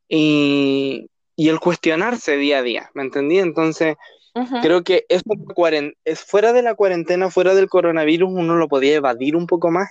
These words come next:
Speaker 1: y eso ahora no pasa. Y, y, por ejemplo, me pasa que hace mucho tiempo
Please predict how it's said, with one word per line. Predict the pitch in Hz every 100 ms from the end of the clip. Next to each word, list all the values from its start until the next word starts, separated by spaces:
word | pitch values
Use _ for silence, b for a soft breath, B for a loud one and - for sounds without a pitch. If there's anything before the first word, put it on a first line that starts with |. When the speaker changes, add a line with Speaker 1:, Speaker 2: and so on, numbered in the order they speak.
| -
Speaker 1:
y | 135 131
eso | - 170 170 B B B _ _ _ _
ahora | 131 135 170
no | 170 135
pasa. | 131 - - _ _ _ _ _ _ _ _ -
Y, | 151 143 135 135 131 131 127 131 _ _ _ _ _ _ -
y, | 147
por | 165
ejemplo, | 175 220 220
me | 180
pasa | 170 185 220
que | 196
hace | - 165
mucho | 165 247 - 220
tiempo | 185 170 135 117 135 -